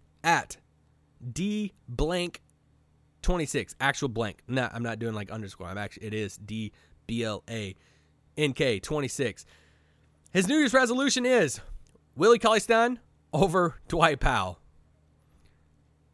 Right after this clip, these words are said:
If that happens on the thirtieth against the Hornets and it's still in twenty twenty, will that still be a resolution?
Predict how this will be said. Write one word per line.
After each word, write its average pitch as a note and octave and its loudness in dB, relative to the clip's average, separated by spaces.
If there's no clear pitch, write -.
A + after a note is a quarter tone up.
If D3+ 0
that G#3 4
happens F#3+ -2
on D3+ -2
the B2 -4
thirtieth F3+ 0
against D3 -2
the A#2+ -2
Hornets D#3+ -4
and C#3 -2
it's C3 -6
still F3+ 0
in D#3+ -2
twenty F3+ -2
twenty, G3+ -4
will B2 -6
that B2+ -2
still D#3 -2
be D#3 0
a C#3 0
resolution? D3+ -4